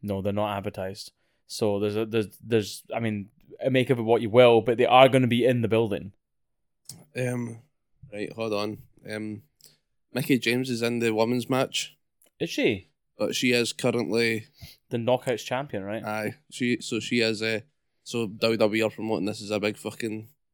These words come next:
Speaker 2: "We're in a forbidden door as well." Like,
Speaker 1: Fucking
Speaker 2: mate, the
Speaker 1: hell.
Speaker 2: last time you had Mickie James, you sent her a shit home in a garbage bag.
Speaker 1: I know, she, the, the, the,
Speaker 2: And
Speaker 1: I
Speaker 2: they
Speaker 1: know.
Speaker 2: ended on pure shite terms, but
Speaker 1: <clears throat> Well, good for her
Speaker 2: Mick-
Speaker 1: for getting that fucking money.
Speaker 2: Aye,
Speaker 1: That's all I
Speaker 2: she,
Speaker 1: can
Speaker 2: she
Speaker 1: say.
Speaker 2: came out and she says, "Ah, they've, uh, they've apologised about it.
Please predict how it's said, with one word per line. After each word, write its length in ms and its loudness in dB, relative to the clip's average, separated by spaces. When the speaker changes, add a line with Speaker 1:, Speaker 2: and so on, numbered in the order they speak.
Speaker 2:
"We're 240 0
in 140 4
a 60 4
forbidden 560 0
door 220 2
as 160 2
well." 420 6
Like, 120 2
Speaker 1:
Fucking 100 2
Speaker 2:
mate, 100 10
the 60 12
Speaker 1:
hell. 80 6
Speaker 2:
last 160 8
time 160 4
you 60 8
had 100 6
Mickie 320 4
James, 280 2
you 60 6
sent 300 2
her 160 4
a 40 2
shit 280 2
home 240 2
in 40 4
a 120 4
garbage 560 0
bag. 340 4
Speaker 1:
I 60 -6
know, 100 -2
she, 140 -10
the, 80 -10
the, 140 -8
the, 120 -2
Speaker 2:
And 100 2
Speaker 1:
I 40 2
Speaker 2:
they 160 2
Speaker 1:
know. 100 0
Speaker 2:
ended 260 2
on 140 0
pure 200 0
shite 360 -4
terms, 280 6
but 240 2
Speaker 1:
<clears throat> 40 -10
Well, 120 10
good 200 6
for 80 6
her 60 8
Speaker 2:
Mick- 20 4
Speaker 1:
for 80 4
getting 180 4
that 160 2
fucking 300 -2
money. 200 0
Speaker 2:
Aye, 60 -2
Speaker 1:
That's 240 2
all 100 2
I 40 2
Speaker 2:
she, 60 0
Speaker 1:
can 120 -4
Speaker 2:
she 220 0
Speaker 1:
say. 60 -2
Speaker 2:
came 180 6
out 100 0
and 120 0
she 120 -2
says, 260 -2
"Ah, 140 0
they've, 200 -4
uh, 240 0
they've 120 -2
apologised 640 0
about 400 -2
it. 200 0